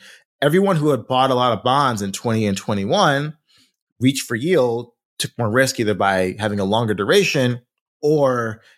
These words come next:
taking more credit risk, was massively down, right? So the, a-, and <clears throat> Silvergate was no, it was in the same position because they put all their money in this stuff, which is, you know, safe-ish, right? It's U S government,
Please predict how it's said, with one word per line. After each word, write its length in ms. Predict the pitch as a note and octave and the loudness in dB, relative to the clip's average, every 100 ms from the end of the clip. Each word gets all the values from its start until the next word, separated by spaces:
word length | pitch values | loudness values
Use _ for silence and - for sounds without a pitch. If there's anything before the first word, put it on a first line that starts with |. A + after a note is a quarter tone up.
| _ | _
taking 260 | - B2+ A2+ | -4 -2 -2
more 100 | F#2+ | -4
credit 320 | - A#3 A3 | 0 0 2
risk, 480 | A2+ G#2 F#2+ - - _ _ | 0 0 0 -4 -8 _ _
was 160 | B2+ B2 | 0 0
massively 680 | A2+ A#2 C3 B2 A#2+ G#2+ G2 | 0 0 0 -2 -4 -4 -2
down, 360 | G#2 F#2 D#2 - _ _ | 0 0 -4 -14 _ _
right? 340 | F2+ F#2+ A2 - | -2 -2 -2 -4
So 140 | A2 | -2
the, 240 | G2+ G2+ - _ - | -2 -2 -6 _ -4
a-, 200 | B2+ C3+ | -2 0
and 460 | C3+ C3 B2 A2+ - _ | 2 2 0 -2 -8 _
<clears throat> 340 | - - D3 - - _ - | 0 0 0 -4 -20 _ -4
Silvergate 460 | - E3+ D#3 D3+ | 0 0 0 -2
was 120 | C3 | -2
no, 380 | B2 A#2 A2+ - - | 0 2 0 -4 -6
it 200 | A#2 A2 _ - | -6 -6 _ -6
was 180 | A#2 A#2 | -2 0
in 60 | |
the 80 | A2 | 0
same 180 | - G#2+ | 0 0
position 320 | C3 F#3+ F#2+ | -2 -2 -2
because 320 | F#2 G#2 G2 | 0 -2 -2
they 80 | G#2 | -8
put 240 | F#2+ D3 | -6 -2
all 60 | C3 | 0
their 100 | B2 | 2
money 260 | G#2 G#2 G2+ | 0 0 0
in 80 | |
this 140 | F#2+ - | 0 -2
stuff, 380 | - D#3+ - - | 0 0 0 -4
which 160 | G#2+ | -4
is, 200 | B2 A#2 | -2 0
you 60 | F3 | 0
know, 200 | C3 - | 0 0
safe-ish, 800 | - - F3+ C3 - C3+ A#2+ - | -2 2 2 0 0 0 0 0
right? 200 | A2 B2 | 0 0
It's 140 | A2 | -2
U 140 | A#2 C3 | -2 0
S 120 | B2 | 0
government, 460 | B2 A2+ G#2+ G#2 | -2 0 0 0